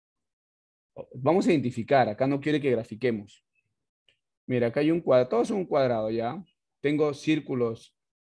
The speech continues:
cla-, a ver, círculo oscuro, círculo claro, círculo oscuro, círculo claro, círculo claro.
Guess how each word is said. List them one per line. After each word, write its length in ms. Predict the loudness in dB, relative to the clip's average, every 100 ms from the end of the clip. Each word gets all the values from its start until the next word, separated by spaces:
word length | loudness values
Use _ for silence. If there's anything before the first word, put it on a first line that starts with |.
| -4
cla-, 340 | 2 4 4
a 40 | 4
ver, 160 | 2
círculo 340 | -2 -4 -2 -4
oscuro, 380 | -2 0 0
círculo 400 | -2 -8 -6 -6
claro, 320 | -2 -4 -4 -6
círculo 380 | -6 -4 -4
oscuro, 340 | -2 2 2 2
círculo 380 | -4 -4 -6 -4
claro, 320 | -6 -6 -10
círculo 380 | -8 -4 -4 -2
claro. 340 | -4 -6